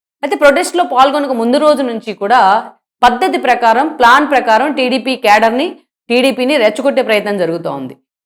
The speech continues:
Sequel of order-లో మనం గమనించినట్లయితే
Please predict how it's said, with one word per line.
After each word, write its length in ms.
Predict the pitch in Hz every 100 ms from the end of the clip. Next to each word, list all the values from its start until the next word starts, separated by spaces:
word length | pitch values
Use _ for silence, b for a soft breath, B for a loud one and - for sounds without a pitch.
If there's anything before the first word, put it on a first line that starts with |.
| _ 294
Sequel 320 | 320 349 339
of 100 | 302 226
order-లో 260 | 226 233 240
మనం 320 | 214 214 220
గమనించినట్లయితే 920 | 220 254 247 226 202 190 247 220 233